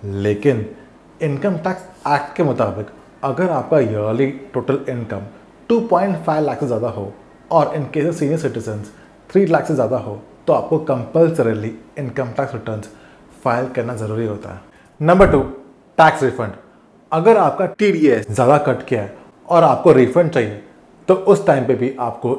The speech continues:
income tax returns भरना ज़रूरी है। Number three पे आता है income tax नोटिस से बचना।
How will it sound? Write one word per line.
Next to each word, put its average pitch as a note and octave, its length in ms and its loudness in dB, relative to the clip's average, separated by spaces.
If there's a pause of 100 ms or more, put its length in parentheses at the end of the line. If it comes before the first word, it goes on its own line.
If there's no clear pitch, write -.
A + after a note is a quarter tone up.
(160)
income B2 380 -8
tax C#3 220 -2
returns A2 440 -8
भरना G#2 340 -8 (220)
ज़रूरी G2+ 400 -4
है। F2 160 -12 (1120)
Number D#3 400 8
three D#3+ 140 8
पे D#3 120 4
आता A#2+ 220 6
है G2+ 220 -6 (320)
income E3 360 0
tax G3 260 -4
नोटिस D3+ 400 -2
से D3+ 60 2
बचना। G#2+ 400 -4